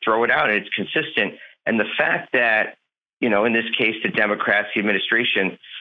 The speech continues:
you know, does not have a, doesn't believe that the population will that it's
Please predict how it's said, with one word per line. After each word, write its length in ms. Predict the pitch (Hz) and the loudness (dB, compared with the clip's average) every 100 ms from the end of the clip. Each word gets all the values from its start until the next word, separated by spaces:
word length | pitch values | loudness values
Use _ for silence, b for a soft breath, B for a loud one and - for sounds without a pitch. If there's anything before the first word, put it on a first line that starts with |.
| B _ _ _ _ _ _ _ B B B | B _ _ _ _ _ _ _ B B B
you 120 | - 123 | -2 0
know, 100 | 107 | 0
does 260 | - 139 120 | 0 -2 2
not 300 | 127 135 135 | 2 2 2
have 300 | 123 120 104 | 2 2 0
a, 260 | 110 101 113 | 0 -2 -2
doesn't 340 | 143 143 147 | 0 0 -2
believe 420 | 131 117 139 135 | 0 0 0 0
that 140 | - - | 0 -2
the 80 | 110 | -2
population 800 | 120 110 - 101 107 104 98 95 | 0 0 0 0 0 0 0 0
will 300 | 98 90 87 _ - _ _ - | 2 0 -2 _ -20 _ _ -2
that 140 | 110 | 0
it's 120 | 101 | 0